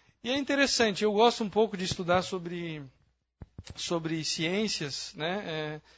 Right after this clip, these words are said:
e você vê os cientistas cristãos demonstrando como é que esse universo, existe um ajuste fino nele, né?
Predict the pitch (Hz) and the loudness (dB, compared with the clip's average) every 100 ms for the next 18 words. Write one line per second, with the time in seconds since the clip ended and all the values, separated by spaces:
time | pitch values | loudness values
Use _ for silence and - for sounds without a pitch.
0 | _ _ - 208 233 - 277 190 226 262 | _ _ -8 -2 0 2 0 2 2 4
1 | 233 180 196 170 165 170 - 214 175 220 | 4 2 -2 -4 -4 -6 -4 -4 -2 -4
2 | 208 202 - - - 196 233 240 240 208 | -4 -4 -4 -6 -2 -2 -2 -2 -4 -4
3 | - 254 214 220 - - 226 269 240 170 | -4 -4 -2 -2 -2 -2 -2 0 -2 -2
4 | 165 226 220 - 143 _ - _ - 151 | -2 -2 -4 -8 -14 _ -20 _ -4 -4
5 | 220 - 247 226 202 233 - 220 180 - | -2 0 2 2 2 -2 -4 -6 -8 -4
6 | 254 202 147 139 127 123 _ _ - 151 | -2 -2 -4 -4 -6 -12 _ _ -8 -4
7 | 185 | -4